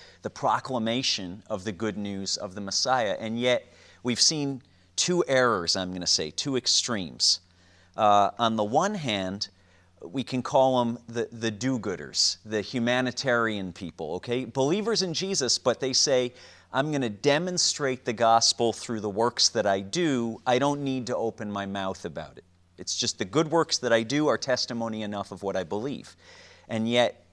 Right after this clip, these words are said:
the word gospel is proclamation of good news of the Messiah. And as we, as we often say, a gospel which isn't proclaimed is no gospel at all.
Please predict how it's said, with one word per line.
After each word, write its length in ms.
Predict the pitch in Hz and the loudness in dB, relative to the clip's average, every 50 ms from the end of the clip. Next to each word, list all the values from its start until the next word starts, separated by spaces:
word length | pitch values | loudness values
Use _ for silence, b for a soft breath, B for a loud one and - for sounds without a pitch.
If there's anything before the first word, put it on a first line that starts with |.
| _ - | _ -4
the 120 | 107 110 | -2 0
word 340 | 101 98 117 117 113 110 92 | 2 4 4 4 4 4 0
gospel 540 | - 117 92 78 - - - - 123 113 104 | 2 2 2 2 2 0 -2 -2 -2 0 0
is 100 | 101 - | 0 -2
proclamation 880 | - - - 127 117 117 - - 120 110 107 104 110 107 - - 113 | -4 -2 4 4 4 4 4 0 -4 -4 -4 -4 -4 -4 -6 -6 -8
of 140 | 101 92 85 | -8 -10 -8
good 180 | - 107 98 90 | -6 -8 -6 -6
news 240 | 101 98 95 - - | -6 -8 -8 -8 -8
of 80 | 87 | -8
the 80 | 82 95 | -8 -8
Messiah. 540 | 92 87 87 - - 143 156 147 113 95 90 | -6 -2 -2 0 2 4 4 4 2 2 -2
And 280 | 90 90 90 90 92 | -4 -6 -8 -10 -10
as 160 | - 95 - | -10 -10 -10
we, 240 | - 101 95 87 - - | -8 -10 -10 -10 -10 -8
as 140 | - 98 90 101 | -6 -6 -4 -2
we 120 | 101 101 | 2 4
often 300 | 101 101 98 - 104 104 | 4 4 2 0 -6 -4
say, 240 | - - 135 123 107 B B B B B | -2 0 0 0 0 B B B B B
a 40 | 101 | -6
gospel 460 | 95 101 110 110 110 - - 120 113 | 2 4 6 6 6 4 0 -2 -2
which 160 | 101 95 - - | -2 -2 -2 -2
isn't 240 | 107 - 107 98 | -4 -4 -4 -6
proclaimed 880 | - - - 104 98 - - - 123 131 139 123 101 92 90 95 95 - b b b b b b | -10 -6 -4 -4 -4 -4 -6 -4 -2 -2 -2 -2 -4 -4 -6 -8 -8 -10 b b b b b b
is 140 | 107 101 101 | -8 -6 -2
no 140 | 110 104 104 | -2 -2 0
gospel 460 | 95 101 98 90 - - - 90 90 | 2 0 0 0 -2 -4 -4 -4 -2
at 60 | 90 | 2
all. 340 | 101 110 101 78 - - | 6 6 6 6 4 -6